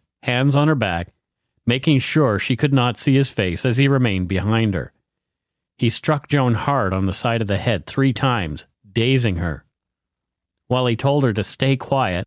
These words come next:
and not to look at him. He told her,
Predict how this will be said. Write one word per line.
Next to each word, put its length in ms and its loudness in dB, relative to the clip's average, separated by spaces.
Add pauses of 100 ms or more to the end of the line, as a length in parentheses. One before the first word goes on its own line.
and 320 0
not 360 0
to 100 0
look 260 -2
at 60 -4
him. 260 -6 (680)
He 120 0
told 360 0
her, 280 -2